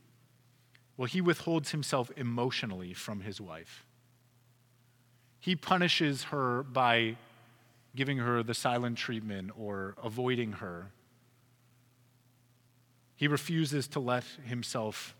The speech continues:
be known or to seek to know her. And that's contrary to living with his wife in an understanding way. And so in,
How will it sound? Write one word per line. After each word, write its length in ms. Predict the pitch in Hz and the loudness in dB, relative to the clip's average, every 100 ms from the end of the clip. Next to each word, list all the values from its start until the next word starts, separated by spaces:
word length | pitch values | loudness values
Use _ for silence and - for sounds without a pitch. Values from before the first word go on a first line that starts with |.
| - | -10
be 120 | 120 | -6
known 460 | 113 110 95 85 82 - _ - | -2 0 -2 -6 -14 -20 _ -8
or 100 | 120 | -6
to 80 | 113 | -4
seek 340 | - 143 - | -4 -6 -6
to 100 | 131 | -6
know 340 | 110 104 101 | -4 -4 -6
her. 300 | 98 87 85 - _ _ _ _ _ _ _ _ - - | -8 -14 -16 -20 _ _ _ _ _ _ _ _ -20 -4
And 280 | 120 131 131 | 0 2 2
that's 200 | 170 - | 0 -2
contrary 640 | - 208 - 113 104 104 | 0 0 0 -2 -2 -4
to 120 | - | -4
living 360 | 123 135 139 131 | -2 0 0 -2
with 260 | 131 - - - | -4 -6 -18 -10
his 240 | 127 117 | -8 -6
wife 360 | 120 123 117 127 | -6 -4 -4 -6
in 60 | |
an 120 | 113 123 | -6 -6
understanding 760 | 127 127 113 - 120 113 104 107 | -6 -4 -6 -6 -6 -6 -6 -8
way. 240 | 117 90 95 _ - - - - - _ _ - - 170 | -8 -10 -16 _ -20 -20 -20 -20 -20 _ _ -20 -6 -2
And 100 | 160 | 8
so 220 | 226 196 | 8 10
in, 300 | 196 180 | 6 4